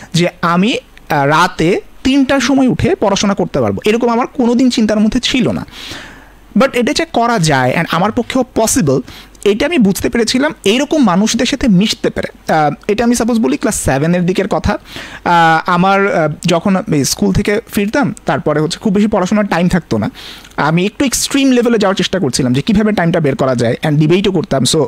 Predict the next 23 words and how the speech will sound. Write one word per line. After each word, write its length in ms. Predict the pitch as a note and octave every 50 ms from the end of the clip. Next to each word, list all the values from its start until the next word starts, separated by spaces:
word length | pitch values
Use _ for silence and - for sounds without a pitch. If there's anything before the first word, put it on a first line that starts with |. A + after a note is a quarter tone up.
| - - -
extra 260 | D#3+ - - - -
কিছু 180 | C#3 - -
time 200 | E3+ D#3 C3+ C3+
দরকার 260 | C3+ B2+ A2 - G2+ G2+
ছিল। 180 | - - - - - - - - - - - - - - - - - -
আহ, 280 | - E3 D#3 D3+ C#3+ C#3+ C#3 -
তখন 280 | G#3 G#3 G#3 C4 B3
একজন 220 | A#3 G3+ F#3+ G#3+ G3
ভাই 100 | F3+ F#3
আমাকে 160 | F3+ F3 F#3
পরামর্শ 380 | D#3 D3+ D3+ D3+ D#3 D#3 -
দিলেন 260 | F3 D#3 D#3 C3 C3+ C3
যে 100 | C#3+ C#3
উনি 220 | - G3 G#3+ A3+
যেই 180 | F3+ F#3+ E3+ - - - - - - -
পদ্ধতিটা 440 | - C#3+ D#3 D#3 F3+ D#3+ E3 F3 D#3+
ফলো 220 | - C#3+ B2+ B2
করেন, 220 | - B2+ A#2+ - - - - - - -
রাতে 280 | - C#3 C3+ - - F#3+
দশটার 320 | F#3 C#3+ C#3+ - - F#3
সময় 240 | - - F3 F3 F3+
উনি 120 | F3+ F3+
ঘুমান, 360 | F3+ E3 C3 D#3+ D3 D#3 F3+